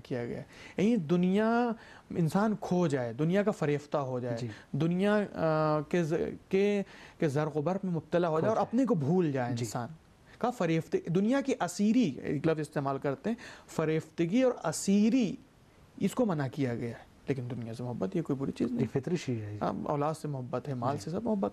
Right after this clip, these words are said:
Speaker 1: کرتا ہے۔ خیر، یہ ایک نقطہ تھا بیان کرنا چاہتا۔ اب یہ کہ دنیا واقعاً اچھی چیز ہے یا بری چیز ہے؟
Speaker 2: جی۔
Speaker 1: تو بری چیز ان کے لیے ہے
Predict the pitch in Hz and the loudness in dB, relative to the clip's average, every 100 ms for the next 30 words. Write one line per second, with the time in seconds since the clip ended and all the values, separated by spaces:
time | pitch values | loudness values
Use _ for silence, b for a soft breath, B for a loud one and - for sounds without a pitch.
0 | - 156 151 151 165 - B B - 208 | -4 -8 -8 -2 -2 -2 B B -2 0
1 | 190 156 165 151 135 131 135 135 143 190 | 0 -2 0 0 0 -2 -2 -2 0 0
2 | 214 B B B B - 233 269 185 214 | 0 B B B B -2 0 0 0 0
3 | 240 226 202 233 185 - 254 262 240 233 | 2 2 0 0 0 2 0 2 2 4
4 | 254 233 170 156 127 135 120 - - - | 4 4 4 2 2 -2 -4 -10 -16 -16
5 | 117 - B B B B 196 156 - _ | -16 -16 B B B B 0 0 -8 _
6 | - - 156 123 190 254 277 269 233 214 | -20 -6 -2 2 4 4 4 2 2 2
7 | 247 254 240 254 233 240 233 | 2 2 4 4 4 2 2